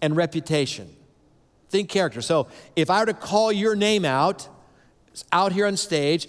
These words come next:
the people that would know you wouldn't just think about your name, they would think about everything associated with your name, right?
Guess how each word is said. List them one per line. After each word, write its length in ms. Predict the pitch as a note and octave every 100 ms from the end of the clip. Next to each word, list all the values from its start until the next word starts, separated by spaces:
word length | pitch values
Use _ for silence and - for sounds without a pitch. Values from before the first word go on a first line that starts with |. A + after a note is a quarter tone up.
| -
the 100 | D#3+
people 280 | D#3 B3 A#3+
that 120 | G#3+
would 220 | G3+ F#3 D3+
know 360 | D#3+ G#3 A#3
you 360 | G3 C#3 C#3+ C#3 -
wouldn't 320 | E3 B3 B3+ G#3+
just 260 | A3 -
think 180 | G#3 F#3
about 300 | E3+ E3+ D#3
your 220 | D3+ D3
name, 520 | C#3 G3+ A3 D#3+ D3+ - -
they 120 | - A3
would 140 | A#3
think 220 | G#3+ G#3
about 280 | F3+ E3 -
everything 460 | G3 A3+ A3+ A3 F#3+
associated 800 | - - - A3 G#3+ - D#3 A#2+
with 160 | B2
your 120 | - A#2
name, 280 | G#2 G2
right? 300 | G2+ C3 F#3+